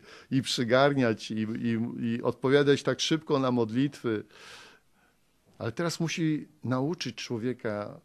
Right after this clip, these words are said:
ufać, wierzyć, nawet w przeciwnościach, być wdzięcznym Bogu za to, że On decyduje o wszystkim.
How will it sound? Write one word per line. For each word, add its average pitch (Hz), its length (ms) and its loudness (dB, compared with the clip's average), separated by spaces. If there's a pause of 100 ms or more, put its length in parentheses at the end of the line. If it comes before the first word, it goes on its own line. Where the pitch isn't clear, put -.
(120)
ufać, - 760 -8
wierzyć, 110 800 -8
nawet 120 300 -6
w - 40 -20
przeciwnościach, 117 880 -6 (560)
być 101 240 -4
wdzięcznym 127 500 -2
Bogu 101 280 -4
za 92 160 -6
to, 92 160 -10
że 92 180 -10
On 101 180 -6
decyduje 90 480 -10
o 90 40 -12
wszystkim. - 600 -14